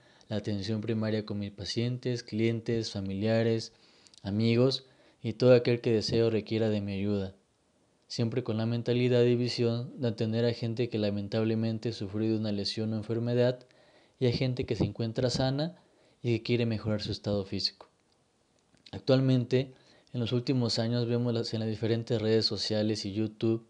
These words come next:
a más personas de la tercera edad con físicos que parecen de cuarenta o de menor edad. Pero, ¿cómo lo hacen? ¿Se puede de manera natural? Articularmente es conveniente tener un sistema musculoesquelético con esas características.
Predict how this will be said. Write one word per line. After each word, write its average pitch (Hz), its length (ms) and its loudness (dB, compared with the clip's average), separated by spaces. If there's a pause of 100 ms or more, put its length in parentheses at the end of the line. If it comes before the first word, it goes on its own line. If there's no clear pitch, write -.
(460)
a 127 80 -4
más 127 180 2
personas 120 460 2
de 110 80 2
la 104 160 -2
tercera 107 340 -2
edad 110 220 0
con 110 200 -8
físicos 110 440 -4
que 104 120 -6
parecen 104 440 -4
de 107 80 -8
cuarenta 107 560 -4 (420)
o 110 140 -2
de 104 100 0
menor 98 320 -2
edad. 123 360 0 (720)
Pero, 101 440 2
¿cómo 131 200 2
lo 127 140 6
hacen? 120 320 0 (720)
¿Se - 160 -10
puede 117 240 4
de 117 100 4
manera 107 360 0
natural? 107 520 -2 (920)
Articularmente 120 880 0
es 120 80 -2
conveniente 117 580 -2
tener 110 280 -2
un 107 80 -6
sistema 107 580 -4
musculoesquelético 120 1160 -2
con 110 180 -4
esas 107 240 -6
características. 101 1120 -4